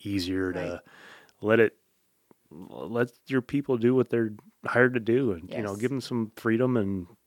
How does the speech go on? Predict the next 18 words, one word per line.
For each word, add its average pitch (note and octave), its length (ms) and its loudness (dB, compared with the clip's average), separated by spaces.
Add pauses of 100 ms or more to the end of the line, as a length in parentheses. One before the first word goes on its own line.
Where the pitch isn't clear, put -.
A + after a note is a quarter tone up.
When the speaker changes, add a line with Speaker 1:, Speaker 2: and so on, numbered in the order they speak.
(100)
Speaker 1:
it A2+ 100 -8
just - 220 -8
kinda G#2 260 -2 (100)
is G#2 180 -2
nice G#2 300 2
to F#2+ 320 0 (320)
see - 200 0
the F#2+ 120 -2
fruits - 360 -4
of F#2+ 260 -2
your F#2+ 100 -6
Speaker 2:
Mm-hmm. F2+ 80 -6
Speaker 1:
labors, F#2 320 -6
I F#2 40 -10
guess. F#2 320 -8
Speaker 2:
Yeah, D#3+ 200 -2
absolutely. D3+ 720 0
Any, F3+ 360 0